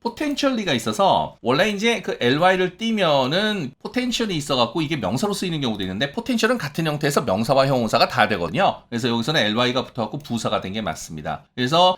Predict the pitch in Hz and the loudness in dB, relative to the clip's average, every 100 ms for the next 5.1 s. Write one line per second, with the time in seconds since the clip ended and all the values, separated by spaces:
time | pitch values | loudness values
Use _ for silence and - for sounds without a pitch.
0 | - 120 143 196 202 190 190 165 160 165 | -2 -2 0 0 0 2 0 0 -2 -4
1 | - 131 151 139 135 160 147 127 120 131 | -4 -4 -2 -2 -2 -2 -2 -2 -2 0
2 | 120 - 190 175 165 151 202 185 170 165 | -2 -2 -2 0 -2 -2 -4 -6 -4 0
3 | 165 156 196 220 254 - - 131 - 208 | 0 0 4 4 4 0 -2 -2 0 2
4 | 196 226 277 320 - - 233 180 107 - | 4 4 4 0 -8 -2 0 2 2 -2